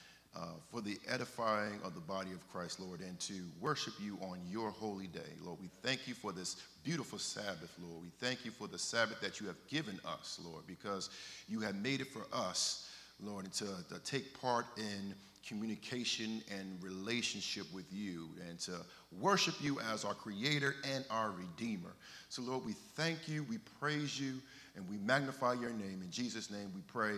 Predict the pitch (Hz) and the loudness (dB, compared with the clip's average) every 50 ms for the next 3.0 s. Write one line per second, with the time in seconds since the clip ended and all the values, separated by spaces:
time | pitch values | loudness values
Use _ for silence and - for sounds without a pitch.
0 | 101 - - - - - - - - - 101 98 92 85 101 101 101 101 98 92 | 0 -4 -6 -8 -8 -8 -8 -8 -6 -2 -2 0 0 2 4 6 6 6 6 4
1 | - - 98 101 98 95 92 95 95 90 82 80 - - - - - - - - | 4 0 0 0 0 0 0 0 0 0 -2 -4 -8 -14 -20 -20 -20 -20 -20 -20
2 | - - - - - - - - - - 110 110 101 90 90 101 110 110 101 87 | -20 -20 -20 -20 -10 -8 -8 -4 0 2 2 4 4 2 2 2 4 4 4 2